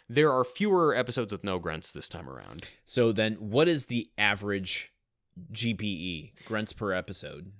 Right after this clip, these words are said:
Speaker 1: Uh, so for this season, the average G P E is one point seven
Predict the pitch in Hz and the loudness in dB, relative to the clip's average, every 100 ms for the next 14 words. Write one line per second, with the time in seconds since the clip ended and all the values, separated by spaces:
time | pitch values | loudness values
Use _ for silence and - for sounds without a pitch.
0 | 120 123 127 - - 165 139 - - 151 | -4 -2 -2 -2 0 2 0 -4 -4 0
1 | 135 110 123 156 - 170 139 143 160 - | 2 0 -2 -2 -2 -2 -2 -2 -2 -4
2 | 120 110 127 127 117 127 120 127 92 110 | 0 4 4 4 -2 -2 -2 -2 -2 0
3 | 101 101 104 120 127 127 - - 110 101 | -2 -4 -2 -2 -2 -4 -2 -2 0 -2
4 | 95 95 98 | -4 -4 -8